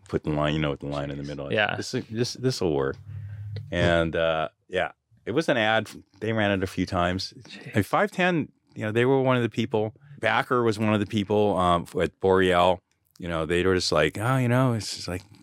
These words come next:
Speaker 1: "Well, what kind of photos do you wanna make for us?" 'Cause everybody's making climbing photos of climbing shoes. It made sense. Like, "Oh, I don't wanna make climbing photos,
Speaker 2: Mm-hmm.
Speaker 1: climbing shoes. We make other photos."
Speaker 2: Yeah.
Speaker 1: And so I did a bunch of other stuff for them that was different and met, a, you know,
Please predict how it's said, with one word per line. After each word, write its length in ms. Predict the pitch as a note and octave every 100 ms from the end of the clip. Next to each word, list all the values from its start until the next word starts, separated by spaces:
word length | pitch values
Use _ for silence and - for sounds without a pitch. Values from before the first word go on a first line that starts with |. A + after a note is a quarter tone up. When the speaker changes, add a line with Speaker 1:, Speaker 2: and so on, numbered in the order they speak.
| - _ _
Speaker 1:
"Well, 280 | D2+ D2+ C#2+ -
what 140 | A2+
kind 120 | D3
of 60 | C3+
photos 320 | C#3 C3+ B2
do 80 | A2
you 80 | C#3
wanna 180 | A2+
make 260 | D#2 C2+ B1+ -
for 240 | - C#2+ B1
us?" 280 | - - - _ _ _
'Cause 140 | -
everybody's 260 | G2+ G2+ F2+
making 240 | F2+ E2+
climbing 400 | D#2 F2 F2+ G2+
photos 320 | D#2+ D2+ D2+ D#2
of 60 |
climbing 320 | - D#2+ F#2
shoes. 320 | D2+ D2 D2 D#2
It 20 |
made 160 | D2
sense. 320 | - - D#2 -
Like, 100 | F#2
"Oh, 180 | A2+
I 120 | C#3+ D3
don't 160 | B2
wanna 140 | C3 B2
make 240 | A2 -
climbing 340 | - F2 E2
photos, 420 | D2+ D2+ C2+ - - _ _ B2
Speaker 2:
Mm-hmm. 240 | A2+ G#2
Speaker 1:
climbing 240 | G2+ C2+
shoes. 360 | C2+ - B1+ -
We 100 | F2+
make 240 | F2+ G#2 G2
other 180 | G2+
photos." 580 | G2+ - C2 - - - _
Speaker 2:
Yeah. 300 | - G#1 A2+ - _ _ _ _ -
Speaker 1:
And 120 | D#2+
so 100 | F#2
I 60 |
did 160 | F2+ G#2+
a 40 |
bunch 280 | F#2+ F#2 F#2+
of 80 | E2
other 160 | D#2+ -
stuff 220 | - -
for 120 | D2
them 300 | C#2 C2 B1
that 140 | D2 C2+
was 180 | C#2
different 400 | - D2 C#2+ C2+
and 140 | B1+ D2
met, 120 | D2
a, 80 | C#2 -
you 140 | F2
know, 180 | D2